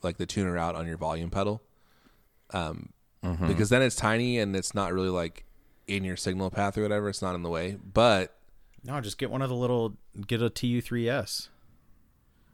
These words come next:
Speaker 1: Well, I'm not saying, like, it's better than other things.
Speaker 3: Yeah,
Speaker 1: I'm
Speaker 3: yeah.
Speaker 1: saying that's, like,
Speaker 3: But
Speaker 1: the
Speaker 3: it's,
Speaker 1: best use
Speaker 3: it's,
Speaker 1: for
Speaker 3: it's
Speaker 1: it.
Speaker 3: viable, at least.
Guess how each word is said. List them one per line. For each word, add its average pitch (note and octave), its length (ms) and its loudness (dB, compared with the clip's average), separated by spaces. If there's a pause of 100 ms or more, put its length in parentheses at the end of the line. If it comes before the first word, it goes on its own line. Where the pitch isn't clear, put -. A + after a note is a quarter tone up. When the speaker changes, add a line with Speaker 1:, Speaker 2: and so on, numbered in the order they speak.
(1000)
Speaker 1:
Well, B2 120 4
I'm C3 60 4
not C3+ 180 4
saying, A#2+ 240 4
like, F2+ 140 0
it's F2 160 -6
better F#2 260 4
than F2+ 100 2
other E2 160 -2
things. F#2+ 220 2
Speaker 3:
Yeah, B2 80 6
Speaker 1:
I'm G#2+ 80 4
Speaker 3:
yeah. F#2+ 60 0
Speaker 1:
saying F#2 180 -2
that's, F#2+ 240 2
like, G2 80 0
Speaker 3:
But A2 80 0
Speaker 1:
the A2 60 4
Speaker 3:
it's, G2+ 80 0
Speaker 1:
best F2 240 0
use F2+ 160 0
Speaker 3:
it's, - 60 -6
Speaker 1:
for D#2+ 180 -2
Speaker 3:
it's E2+ 80 -4
Speaker 1:
it. F2 40 -8
Speaker 3:
viable, F2+ 480 -2
at E2+ 60 -10
least. F2+ 260 -10